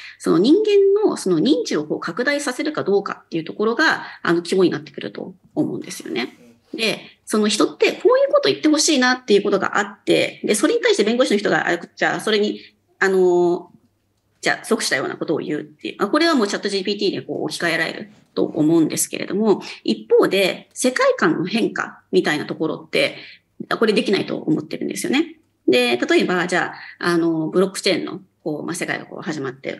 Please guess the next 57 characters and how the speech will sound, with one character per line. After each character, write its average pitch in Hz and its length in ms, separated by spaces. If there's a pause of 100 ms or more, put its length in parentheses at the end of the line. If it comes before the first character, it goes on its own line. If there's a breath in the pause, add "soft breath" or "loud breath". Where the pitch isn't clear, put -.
ェ - 80
ブ - 80
ス - 100
リ - 60
ー - 40
の - 40
話 - 220
が - 80
あ - 20
っ - 40
て、 - 180
で、 - 220 (300 loud breath)
あ 170 160
の、 160 240
こ 302 280
う 311 60
い 311 280
う 302 80 (360 loud breath)
法 302 180
律 302 180
が 285 100
日 262 120
本 285 220
に 226 80
は 185 60
必 - 240
要 233 100
な 240 100
ん 233 40
で 208 80
す、 202 200
み - 100
た - 100
い - 60
な 233 200 (360)
ふ - 80
う 208 60
に - 100
こ - 100
と 170 80
を 156 40
言 160 160
う、 - 20
こ 185 80
と 185 120
を - 40
言 160 160
う、 175 260 (200 loud breath)
ま - 80
あ、 - 20
法 190 160
律 185 160
家 190 80
の 185 100
方 185 200
と - 80
か、 - 240